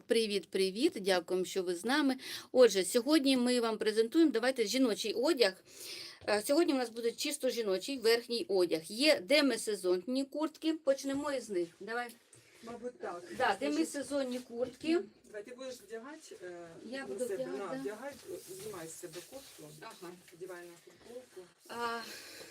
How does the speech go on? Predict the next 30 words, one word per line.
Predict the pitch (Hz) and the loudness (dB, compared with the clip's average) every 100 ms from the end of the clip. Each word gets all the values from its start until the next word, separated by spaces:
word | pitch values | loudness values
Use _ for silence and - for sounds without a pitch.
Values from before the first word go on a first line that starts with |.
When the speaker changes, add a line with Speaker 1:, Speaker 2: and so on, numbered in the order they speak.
| - _ - | -20 _ -4
Speaker 1:
Так, | 240 - - - - | -4 -4 -12 -18 -12
близько | 208 262 - 269 | -8 -8 -6 -4
не | 254 | -4
підходимо | 262 269 349 392 247 | -4 -10 -6 -4 -2
до | 226 | -2
камер, | 226 226 214 | 0 -4 -4
щоб | - 208 214 | -6 -10 -8
люди | 226 214 214 | -8 -8 -4
бачили. | 269 269 - 202 196 202 _ _ _ _ _ | -4 -4 -10 -12 -12 -14 _ _ _ _ _
Speaker 2:
Дуже | - 226 247 196 | -18 -10 -8 -6
сонце | 220 170 147 | -8 -10 -12
відсвічує, | 147 147 - 226 - 165 156 | -14 -16 -16 -16 -14 -12 -12
ти | 190 | -10
бачиш, | 233 196 175 - | -10 -8 -8 -8
е, | 165 165 - | -8 -8 -10
сюди? | 160 156 - - - - _ - | -12 -12 -12 -14 -20 -20 _ -14
Speaker 1:
Так. | 202 180 - - | -12 -12 -14 -2
Speaker 2:
Дівчатки, | 220 220 | 0 2
у | 226 | -2
нас | 240 | 0
не | 233 | -2
дуже | 233 226 | -2 -2
гарні | 220 226 226 | -2 -4 -4
тут | 220 214 | -6 -4
умови | 240 311 247 | -6 -6 -8
трохи. | 170 160 160 - 165 | -8 -6 -6 -8 -6
Е, | 165 165 160 165 156 156 156 - - - - - | -4 -4 -8 -8 -6 -8 -10 -18 -20 -20 -12 -6
сонце | 196 202 208 208 156 190 | -6 -4 -2 -2 -2 -4
відсвічує | 185 220 262 294 - 175 170 | -8 -6 -8 -10 -8 -8 -8
і | 170 196 185 | -10 -8 -8